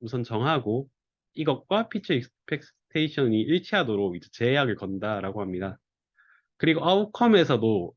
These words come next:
액션에 따라서 여러 가지 넥스트 스테이트가 나올 수 있으니까 그러한 샘플들 O를 정의를 합니다. 그리고 인디케이터 펑션은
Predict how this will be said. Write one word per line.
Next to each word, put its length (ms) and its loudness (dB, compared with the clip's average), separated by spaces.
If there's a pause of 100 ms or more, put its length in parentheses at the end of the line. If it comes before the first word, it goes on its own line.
(340)
액션에 380 2
따라서 480 2
여러 180 2
가지 500 -2 (400)
넥스트 340 -4
스테이트가 400 -2
나올 200 0
수 100 -2
있으니까 640 -4 (320)
그러한 460 4
샘플들 640 0 (920)
O를 420 0 (400)
정의를 360 -2
합니다. 400 -10
그리고 260 2
인디케이터 580 0
펑션은 600 0